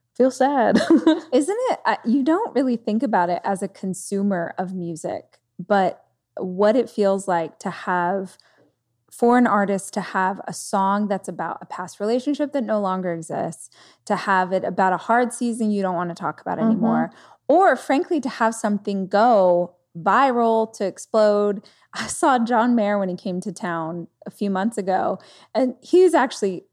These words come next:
Speaker 2: amazing on stage,
Speaker 1: Oh,
Speaker 2: hilarious
Speaker 1: he
Speaker 2: and
Speaker 1: probably made all the Your Body Is a Wonderland jokes.
Speaker 2: Well, when that came on, like, he's like, "All right, guys, like,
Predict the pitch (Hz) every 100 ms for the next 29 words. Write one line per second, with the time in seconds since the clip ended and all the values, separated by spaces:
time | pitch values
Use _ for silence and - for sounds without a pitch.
0 | _ 202 214 220 196 185 175 175 165 180
1 | 208 220 226 208 196 190 214 220 240 226
2 | 226 208 - 214 220 214 208 202 196 196
3 | 202 196 196 196 196 196 190 185 185 185
4 | 294 277 294 277 269 302 330 - - 330
5 | 285 294 285 202 214 208 233 214 208 -
6 | 247 302 311 277 277 277 269 262 233 208
7 | 202